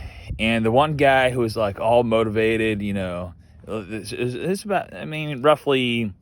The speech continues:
it's been a long time, so I'm saying about, say, five to ten people. Five to ten enlistees. And this, this one guy, he's from Tacoma. I remember that fact. He's from Tacoma. And he was all fucking this happy-go-lucky, Yeah, we're going to fucking Marine Corps boot camp, man.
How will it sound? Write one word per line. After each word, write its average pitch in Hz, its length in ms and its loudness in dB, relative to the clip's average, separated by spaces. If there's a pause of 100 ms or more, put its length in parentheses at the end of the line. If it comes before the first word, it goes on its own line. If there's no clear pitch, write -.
(500)
it's - 100 -20
been 156 80 0
a 143 40 0
long 135 180 4
time, 113 360 2
so 110 180 0
I'm 117 280 0
saying 127 240 -2
about, 113 320 4 (840)
say, 127 180 0
five 139 240 4
to 120 60 -6
ten 113 200 0
people. 95 380 -4 (760)
Five 147 240 4
to 143 100 -4
ten 127 240 -2
enlistees. 107 680 -4 (560)
And 123 120 -4
this, 143 180 2
this 123 280 0
one 160 240 4
guy, 143 280 4
he's 139 240 -2
from 135 180 -6
Tacoma. 127 360 2
I 107 80 2
remember 123 300 0
that 117 240 4
fact. 80 340 -4
He's 110 220 -8
from 107 160 -8
Tacoma. 101 600 -6 (340)
And 139 100 -4
he 143 60 2
was 139 120 2
all 139 140 8
fucking 123 380 0
this 104 260 -4 (360)
happy-go-lucky, 120 840 2
Yeah, 196 440 0
we're 170 100 2
going 190 180 4
to 170 60 0
fucking 185 240 2
Marine 196 200 0
Corps 202 140 6
boot 190 220 -2
camp, 170 260 0
man. 156 380 -4